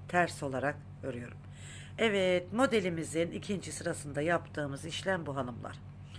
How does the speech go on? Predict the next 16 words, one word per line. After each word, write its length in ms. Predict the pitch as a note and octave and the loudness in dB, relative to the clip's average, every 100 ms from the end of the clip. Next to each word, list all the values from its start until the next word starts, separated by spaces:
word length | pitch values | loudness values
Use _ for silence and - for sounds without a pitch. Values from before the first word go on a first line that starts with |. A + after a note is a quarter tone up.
| - - - - | -12 -12 4 10
Arka 300 | G#3 F#3+ G#3+ | 10 10 4
yüzünde 480 | F#3 D3 C#3+ D#3+ | 4 -2 -2 0
ve 100 | F#3+ | 0
ikinci 320 | G3+ D3+ F3 - | 0 0 -4 -4
sırasında 480 | C#3+ C#3+ - C#3+ | -4 -4 -2 -4
yaptığımız 520 | E3+ D#3+ - C#3 C3+ E3 | 0 0 0 -2 -2 -2
işlem 420 | D3+ F3 E3+ C#3 | -6 -4 -4 -4
bu. 100 | - - - - - | -8 -12 -6 -6 -6
Şimdi 200 | - A#3 | 0 2
modelin 420 | A#3+ C#4 C4 B3 B3 | 6 8 8 6 2
üçüncü 400 | A#3+ A#3 G#3+ G3 | 0 0 0 0
sırasındayız. 800 | F#3 D#3+ - C#3 C#3 C#3+ D#3 G#3 | 0 0 0 -2 -2 -2 -2 2
Buraya 260 | G#3 F#3 | 6 6
dikkat 340 | E3 - D#3+ D3 | 4 -2 -2 0
edelim 300 | C#3 C3 B2 | 0 0 -2
hanımlar. 460 | C3 A#2+ C3+ F#3+ | -4 -4 -2 -2